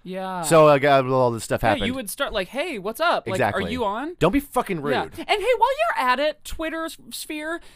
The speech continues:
Speaker 1: can you, would it kill you to do that thing that a couple people have done now where, like,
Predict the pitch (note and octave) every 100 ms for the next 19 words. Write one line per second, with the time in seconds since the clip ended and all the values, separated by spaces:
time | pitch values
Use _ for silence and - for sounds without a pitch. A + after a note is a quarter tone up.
0 | - - G4+ G#4 G4+ - G4 A#4 - -
1 | F4 F4 E4 E4 E4 - - D4 C#4 D4
2 | C#4 B3 C4+ C4+ C4+ B3 C4 B3+ B3 B3
3 | A3+ A3+ G3+ G#3 A3 A3 A3 G#3+ G3+ G3+
4 | G3 F3+